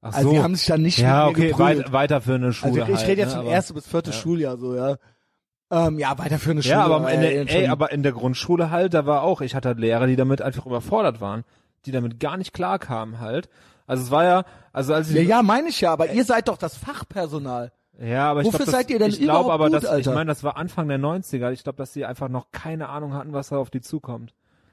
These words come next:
Speaker 2: Ja, aber sorry, dann möchte ich dafür auch keine Steuern zahlen.
Speaker 1: Fair enough.
Speaker 2: Nee, ohne Scheiß. Ihr seid doch, ihr seid, ne, Pädagogen und so weiter. Das ist auch alles total wichtig und Kinder sind doch unsere Zukunft. Und Jungs,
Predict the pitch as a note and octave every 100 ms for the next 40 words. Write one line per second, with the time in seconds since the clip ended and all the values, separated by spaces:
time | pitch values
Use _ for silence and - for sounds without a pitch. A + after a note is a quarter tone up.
0 | _ G#3 G#3+ F#3+ G#3 - - G3+ A#3+ G3+
1 | C3 - _ _ _ - - F#3+ F#3 G#3
2 | G#3+ G#3 G3+ F#3 F#3 - F3+ D#3+ - F3+
3 | F3+ E3 C3+ A#2+ A#2 - _ _ _ _
4 | _ _ _ _ _ _ _ _ _ A#2+
5 | A#2+ A#2 G2+ A#3+ C#4 A3 C4+ B3+ - C#4
6 | G3 - - C4 D4+ A#3 A#3+ A#3+ G#3+ -
7 | G#3 C4 G#3+ F3+ F#3+ D#3+ C#4+ C4 - D#3
8 | - C#3+ - A3+ C#4 F3+ C#3 C3 C3 B2+
9 | B2+ C3+ D3+ D3 C3+ D#3+ D#3+ - - D#3
10 | E3 G3+ C#3+ D3 - G3 F3 E3+ D3+ C#3+
11 | D#3 - F#3+ E3 D3+ B3 G#3+ D#3+ F#3 -
12 | - - - - - D3+ B2+ A3 C#4 -
13 | -